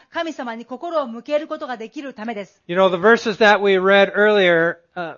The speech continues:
Speaker 2: after they prayed for Ananias and he was healed, this is what the Bible says.
Speaker 1: えー、先ほどのアナニアという人が癒された後の、おー、こ-、お-、あ、癒された後、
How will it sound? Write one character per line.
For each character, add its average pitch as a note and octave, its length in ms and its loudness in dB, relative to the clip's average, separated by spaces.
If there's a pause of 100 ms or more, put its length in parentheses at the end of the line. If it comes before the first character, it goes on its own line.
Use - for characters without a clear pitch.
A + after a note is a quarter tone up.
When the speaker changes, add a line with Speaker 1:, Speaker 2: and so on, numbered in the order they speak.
Speaker 2:
after F3+ 340 0
they F#3 160 2
prayed F#3+ 420 0
for F3+ 160 -4
Ananias F3 720 -2 (720)
and D#3+ 200 -4
he E3+ 120 -4
was D#3 160 -6 (120)
healed, F3+ 440 0 (680)
this G3 200 -6
is F#3+ 120 -6
what G3+ 180 0
the E3 60 -10
Bible F3+ 320 2
says. E3 340 -4 (720)
Speaker 1:
え A3 200 -20
ー、 A#3 40 -20
先 C#4 220 -14
ほ D#4+ 80 -8
ど D#4 80 -12
の D#4 160 -8
ア C4+ 80 -8
ナ D#4 100 -10
ニ E4+ 160 -10
ア E4 100 -6
と E4 100 -14
い E4 80 -12
う - 20 -16
人 D4 160 -14
が C#4+ 220 -6
癒 C#4 180 -10
さ D#4 160 -10
れ C#4 100 -8
た A#3+ 140 -8
後 A#3 220 -12
の、 C4 280 -10 (280)
お A3 760 -12
ー、 F#3+ 80 -20
こ-、 - 0 - (560)
お-、 - 20 -
あ、 A#3+ 200 -14
癒 C#4+ 180 -8
さ E4+ 140 -4
れ D#4 80 -6
た C#4 100 -8
後、 C4 320 -8